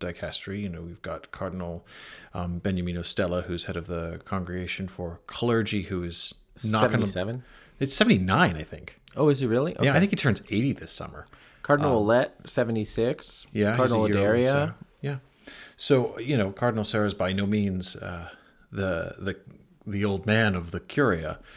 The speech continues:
Speaker 2: Yeah.
Speaker 1: Um, but what was even more surprising than that is, um, is that there was no replacement named. And this is very unusual because
Speaker 2: Yeah.
Speaker 1: ordinarily what happens when a curial,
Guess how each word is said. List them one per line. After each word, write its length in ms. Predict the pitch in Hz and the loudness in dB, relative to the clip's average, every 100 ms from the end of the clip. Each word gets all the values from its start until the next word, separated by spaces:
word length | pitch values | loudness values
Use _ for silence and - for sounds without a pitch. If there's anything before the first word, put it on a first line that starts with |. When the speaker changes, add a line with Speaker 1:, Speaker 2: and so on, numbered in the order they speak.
| - | -10
Speaker 2:
Yeah. 200 | 110 98 90 - | -6 -6 -10 -4
Speaker 1:
Um, 440 | 98 92 92 90 - _ _ _ _ _ _ _ _ 131 | 0 0 0 -4 -10 _ _ _ _ _ _ _ _ 0
but 120 | 127 | 4
what 160 | 139 131 | 4 4
was 140 | 123 | 2
even 200 | 120 110 | 2 2
more 400 | 117 120 110 104 - | 4 4 4 0 -6
surprising 840 | - 117 - - 123 120 113 92 90 | -4 -4 -6 -2 0 0 0 -4 -4
than 220 | 87 87 | -8 -8
that 640 | 113 170 131 80 78 101 - _ - - _ _ - | -2 0 0 -4 -8 -8 -12 _ -20 -20 _ _ -6
is, 680 | 104 101 95 90 90 - - - | -2 0 0 -4 -6 -8 -10 -12
um, 520 | 98 90 90 87 - - | -8 -6 -6 -8 -10 -10
is 140 | 120 107 | -4 -2
that 100 | 110 | 0
there 120 | 113 | 0
was 140 | 101 | 2
no 80 | 107 | 2
replacement 540 | 95 - - 160 - 85 | 0 0 0 0 0 -4
named. 360 | 90 - - - - | -6 -8 -12 -16 -6
And 160 | 104 120 | 0 2
this 160 | 143 | 4
is 120 | 147 | 2
very 260 | 110 110 101 | 2 2 2
unusual 380 | 101 127 104 87 | 2 2 2 0
because 260 | 95 107 | 0 2
Speaker 2:
Yeah. 60 | 110 | 4
Speaker 1:
ordinarily 400 | 139 143 147 139 | 4 6 4 4
what 120 | 113 | 4
happens 340 | 110 131 110 101 | 0 0 0 0
when 100 | 90 | -4
a 40 | |
curial, 640 | 85 - 113 101 90 87 | -4 -2 2 2 0 -4